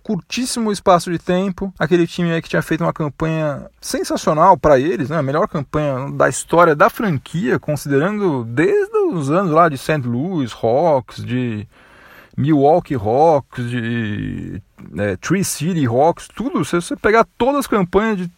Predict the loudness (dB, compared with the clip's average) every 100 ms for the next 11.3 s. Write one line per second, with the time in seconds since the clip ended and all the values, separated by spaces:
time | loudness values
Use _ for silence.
0 | 0 2 2 2 2 4 4 2 2 0
1 | 0 0 -2 0 0 0 -4 -2 0 4
2 | 4 2 -8 -8 0 4 2 2 0 0
3 | -2 -4 0 0 2 2 4 4 2 -2
4 | -2 0 0 -2 -6 -8 -12 -10 -8 -6
5 | -8 -2 0 2 2 2 -2 0 0 0
6 | -2 -12 -16 -16 -10 -4 0 0 0 -2
7 | -4 -4 -4 -4 -2 -4 -2 -4 -4 -2
8 | 0 0 0 2 4 4 4 2 -2 -10
9 | -6 6 6 6 2 0 -2 -6 -4 -2
10 | 0 0 0 -4 -4 0 2 2 -2 -2
11 | -2 -2 -4